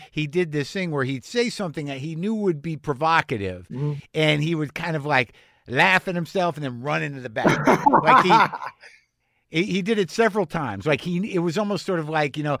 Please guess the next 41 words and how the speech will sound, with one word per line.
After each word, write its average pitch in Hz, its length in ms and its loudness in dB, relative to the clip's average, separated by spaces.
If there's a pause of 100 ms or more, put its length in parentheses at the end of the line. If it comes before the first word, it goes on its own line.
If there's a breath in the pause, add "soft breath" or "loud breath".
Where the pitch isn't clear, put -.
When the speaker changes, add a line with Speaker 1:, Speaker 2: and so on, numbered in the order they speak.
(160 loud breath)
Speaker 1:
"I'm 156 160 0
gonna 170 180 2
do 202 320 0
this, 190 340 6
but, 185 200 -2
you 208 120 -4
know, 196 120 2
I 196 140 0
know 226 240 2
it's 226 140 0
gonna 233 180 -2
be 214 140 -4
weird, 226 460 -2
and 202 100 -2
then 220 120 0
I'm 220 120 -2
gonna, 214 240 -2
like, 185 200 -6
you 185 60 -6
know, 175 100 -2
I'm 170 100 -6
gonna, 165 200 -4 (400 soft breath)
like, 175 320 2
I'm 180 160 -2
gonna 170 140 4
buffer 135 500 4
it." 104 160 -4 (180 loud breath)
Whereas, 160 340 4
you 180 120 -2
know, 156 140 0 (520 soft breath)
Patrice 240 500 0
really 185 220 6
wanted 156 340 2
to 131 80 2
blow 127 520 -2
brains 120 520 0
out, - 280 -12
you 120 140 -4
know, 120 220 0
but, 151 260 2
uh, 143 360 4